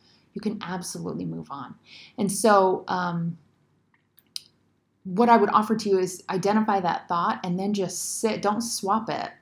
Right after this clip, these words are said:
Don't, don't switch it out. Don't get rid of it. Don't make it bad. Just notice what you're thinking and what is kind of flowing from that thought. What feeling are you creating? And then from that feeling, what are you doing or not doing?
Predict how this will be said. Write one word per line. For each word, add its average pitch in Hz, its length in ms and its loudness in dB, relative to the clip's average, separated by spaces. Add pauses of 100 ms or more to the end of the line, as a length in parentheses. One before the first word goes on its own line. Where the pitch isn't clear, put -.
(120)
Don't, 190 340 -8
don't - 200 -8
switch - 280 -6
it 170 60 -6
out. 165 180 -4
Don't 170 160 -6
get - 120 -12
rid 185 140 -2
of 180 80 0
it. 175 140 -2
Don't 175 160 -6
make 165 160 -6
it - 120 -12
bad. 135 380 -12 (360)
Just - 220 -6
notice 180 760 0
what 170 160 -4
you're 170 100 -6
thinking 170 400 -8
and 170 120 -6
what 165 180 -6 (320)
is 180 100 -8
kind 175 160 -6
of 170 100 -6
flowing 170 520 0
from 160 380 -4
that - 220 -12
thought. - 320 -8
What 196 380 0
feeling 214 460 0
are 170 60 -4
you 160 120 -6
creating? - 540 -10 (340)
And 196 100 -6
then 196 100 -4
from 196 240 -4
that 175 220 -4
feeling, 170 380 -2
what 175 160 -2
are 175 60 -2
you 165 160 -2
doing 160 320 -6
or 143 40 -12
not - 240 -12
doing? - 320 -16